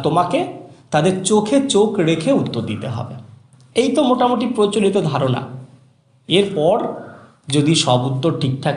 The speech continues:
তুমি দিতে পারো এবং তাদেরকে খুশি করতে পারো,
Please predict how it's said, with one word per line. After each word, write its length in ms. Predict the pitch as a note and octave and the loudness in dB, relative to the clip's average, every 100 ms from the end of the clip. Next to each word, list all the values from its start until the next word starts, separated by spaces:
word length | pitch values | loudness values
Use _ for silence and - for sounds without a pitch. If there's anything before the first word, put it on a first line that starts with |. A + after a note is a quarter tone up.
| - | -2
তুমি 160 | C#3+ | -4
দিতে 300 | B2 A2+ C#3+ | -4 -4 -2
পারো 500 | C#3 C3+ D#3 D#3+ C#4+ | -2 -2 0 2 2
এবং 520 | F3+ C#3+ C#3 C3+ - - - - - - - - | 2 2 2 -2 -6 -12 -16 -20 -20 -20 -16 -2
তাদেরকে 360 | C#3 C#3+ D#3 | 0 0 -2
খুশি 380 | D3+ F3+ F3 C#4 | 0 0 2 2
করতে 280 | G3+ - B2+ | 2 0 0
পারো, 420 | A2+ A2+ D3 D#3 | 0 0 0 -4